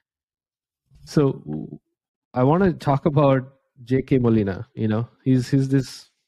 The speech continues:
incredible, uh, content writer. He, he tweets, like, insane threads. What was the reason bringing him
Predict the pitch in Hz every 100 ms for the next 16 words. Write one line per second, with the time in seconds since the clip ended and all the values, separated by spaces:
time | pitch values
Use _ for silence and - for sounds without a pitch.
0 | _ - 131 131 127 120 120 117 113 -
1 | _ 113 107 - 123 120 120 117 110 113
2 | 110 107 113 110 _ 110 107 - 127 120
3 | - 110 104 110 120 113 110 113 107 -
4 | - _ _ _ _ _ _ _ _ _
5 | - 113 120 147 170 160 147 135 139 135
6 | 113 123 127 127 123 120